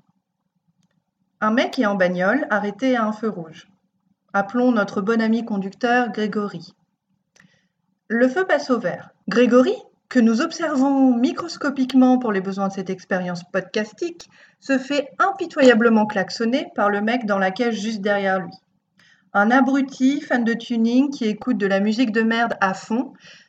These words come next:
grâce à un caisson de basse qu'il a probablement payé un bras. Appelons notre bon ami fan de tuning, Kevin. Grégory, qui se fait klaxonner,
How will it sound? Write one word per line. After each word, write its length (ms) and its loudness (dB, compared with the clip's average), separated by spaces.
grâce 320 -2
à 80 4
un 80 2
caisson 320 2
de 100 4
basse 280 4
qu'il 200 0
a 80 6
probablement 680 0
payé 340 -2
un 140 0
bras. 280 -4
Appelons 300 4
notre 280 4
bon 180 6
ami 280 4
fan 300 4
de 100 2
tuning, 580 0
Kevin. 520 -2
Grégory, 560 -2
qui 120 -4
se 100 -12
fait 160 -6
klaxonner, 640 -4